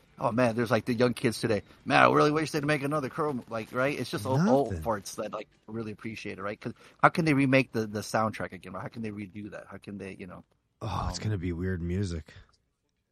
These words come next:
Speaker 1: Yeah, right? Like, like a dubstep or, like, rap
Speaker 2: Uh,
Speaker 1: beats.
Speaker 2: unless they go back and they just, like, they use all
Speaker 1: Cover
Speaker 2: the
Speaker 1: songs?
Speaker 2: artists they use here, but use other songs.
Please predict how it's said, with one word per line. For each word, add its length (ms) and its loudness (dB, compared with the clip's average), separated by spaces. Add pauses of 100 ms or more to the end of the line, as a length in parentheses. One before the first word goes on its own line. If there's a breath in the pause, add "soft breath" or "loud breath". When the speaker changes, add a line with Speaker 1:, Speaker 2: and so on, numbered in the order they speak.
(140)
Speaker 1:
Yeah, 60 -18 (420)
right? 400 0 (100)
Like, 200 -4 (120)
like 260 -6
a 80 -10
dubstep 580 -6
or, 80 -6
like, 220 -12 (360)
rap 140 -16
Speaker 2:
Uh, 160 -2
Speaker 1:
beats. 260 -20
Speaker 2:
unless 380 6
they 140 10
go 180 10
back 420 6
and 140 6
they 100 6
just, 300 2
like, 260 6 (1000)
they 100 2
use 320 6
all 80 12
Speaker 1:
Cover 100 8
Speaker 2:
the 40 8
Speaker 1:
songs? 100 10
Speaker 2:
artists 260 6
they 100 6
use 280 4
here, 400 2
but 140 -2
use 320 -2
other 180 0
songs. 560 -6